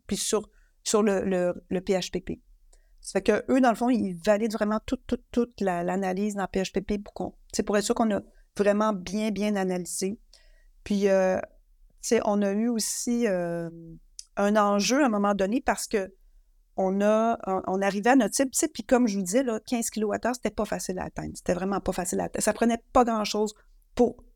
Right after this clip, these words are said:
pour monter en haut du quinze, là. Puis on était, on était juste, juste, là, tu sais. Donc, euh, tu sais, ça, c'est ça, fallait compter sur le test d'infiltrométrie qui a super bien été, là, ça a été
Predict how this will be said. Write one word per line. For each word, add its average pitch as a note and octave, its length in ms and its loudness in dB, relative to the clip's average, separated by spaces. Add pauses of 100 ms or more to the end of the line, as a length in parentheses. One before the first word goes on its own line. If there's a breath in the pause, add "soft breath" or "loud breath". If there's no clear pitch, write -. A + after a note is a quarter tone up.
(260)
pour G3+ 280 0
monter G#3 400 2
en F#3+ 100 4
haut G3 120 2
du F3+ 140 -8
quinze, E3+ 400 -6
là. E3 100 -10 (460)
Puis F3 100 0
on F#3 40 2
était, F#3+ 200 2
on - 80 -2
était F#3+ 240 0
juste, A3 240 0
juste, F#3+ 340 -8
là, E3+ 120 -8
tu - 160 -4
sais. G3+ 80 -12 (640 soft breath)
Donc, G3+ 240 2
euh, - 140 4
tu - 80 -8
sais, A#3 120 2
ça, - 260 0
c'est - 120 -4
ça, F#3 140 -2
fallait F#3+ 220 0
compter F#3+ 340 -4
sur F#3+ 180 -4
le F3 100 -4
test F#3+ 200 -4
d'infiltrométrie F3+ 580 -2
qui B3 100 -8
a - 40 -4
super - 340 -6
bien F3 220 -4
été, G#3 320 -2
là, G3 100 0
ça - 140 -4
a - 20 -8
été - 340 -6